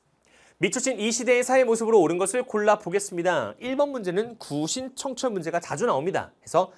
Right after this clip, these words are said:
구석기, 신석기, 청동기, 철기 시대를 구별만 할 줄 알면 돼. 구별하는 거야. 사진만 봐도 빗살무늬 톡이잖아요. 농경과 목축이 시작되었습니다. 표면에는 빗살무늬 톡이가 보이네요. 빗살무늬가 보이네요.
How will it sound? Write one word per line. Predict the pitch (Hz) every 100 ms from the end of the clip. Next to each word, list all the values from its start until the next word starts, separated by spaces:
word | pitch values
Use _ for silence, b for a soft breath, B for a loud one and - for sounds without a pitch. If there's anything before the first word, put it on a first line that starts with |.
| B B
구석기, | 147 143 - 107
신석기, | 214 240 240
청동기, | 240 233 220
철기 | - 262 233
시대를 | - 147 175 -
구별만 | - 131 135 135 135 - 104 113 135
할 | 123
줄 | 107
알면 | 85 78
돼. | _ -
구별하는 | 113 117 117 117
거야. | 110 92 202 262 b b b b b
사진만 | - 294 320 330
봐도 | 269 254
빗살무늬 | - 151 262 254 226
톡이잖아요. | 240 202 147 98 165 196 87 - _ b b b b -
농경과 | 143 185 226 262 247 247
목축이 | 160 165 - 220 233
시작되었습니다. | 226 - 277 262 254 254 247 - 269 - 240 247 240 240 220 127
표면에는 | - 247 240 240
빗살무늬 | 170 139 240 254 247 226
톡이가 | 233 214
보이네요. | 190 127 147 135 92
빗살무늬가 | 156 185 226 208 170
보이네요. | 131 131 117 85 120